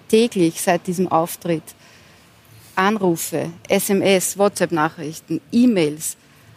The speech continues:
ausschließlich mit positivem Inhalt. „Danke, dass du das gesagt hast. Danke, dass endlich einmal jemand ausspricht, was Sache ist. Danke, dass endlich einmal jemand so mutig ist.“ Und das Wort Mut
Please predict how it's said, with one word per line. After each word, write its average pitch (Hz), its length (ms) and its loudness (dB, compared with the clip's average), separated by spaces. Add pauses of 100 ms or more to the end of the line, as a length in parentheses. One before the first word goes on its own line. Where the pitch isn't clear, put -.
(160)
ausschließlich 226 1040 0 (260)
mit 208 240 -2
positivem 214 600 2
Inhalt. 180 640 0 (680)
„Danke, 214 380 0
dass 208 200 0
du 202 100 -8
das 185 220 -4
gesagt 190 500 -2
hast. 147 280 -4
Danke, 214 400 0
dass 185 200 0
endlich 233 460 0
einmal 202 220 2
jemand 196 340 0
ausspricht, 202 580 0
was 190 160 -2
Sache 185 300 0
ist. - 240 -2
Danke, 214 380 0
dass 196 160 -2
endlich 226 420 0
einmal 202 240 2
jemand 196 340 -4
so - 120 -8
mutig 208 420 -2
ist.“ 165 220 -6 (320)
Und 202 120 0
das 214 200 0
Wort 214 200 2
Mut 247 380 2